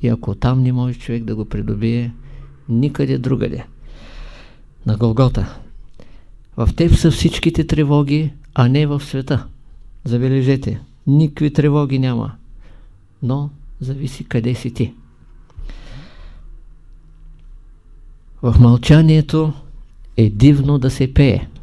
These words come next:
Той е малко мистик и малко поет. В мълчанието е дивно да се пее. Бог е сущи, т.е. същностен. Той не живее.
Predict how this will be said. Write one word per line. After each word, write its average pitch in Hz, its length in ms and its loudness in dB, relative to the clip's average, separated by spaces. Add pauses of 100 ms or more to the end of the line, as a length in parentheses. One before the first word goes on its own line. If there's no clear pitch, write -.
Той 139 120 2
е 135 60 2
малко 135 340 -2
мистик 120 440 -6
и 123 40 -4
малко 120 340 -6
поет. - 500 -4 (400)
В 120 160 -2
мълчанието 143 680 0
е 143 80 0
дивно 135 400 0
да 123 120 -4
се - 180 -6
пее. 113 320 0 (1700)
Бог 165 280 4
е 165 80 4
сущи, 123 680 2 (520)
т.е. 143 240 2
същностен. - 960 -2 (920)
Той 156 200 4
не 151 160 6
живее. 127 540 2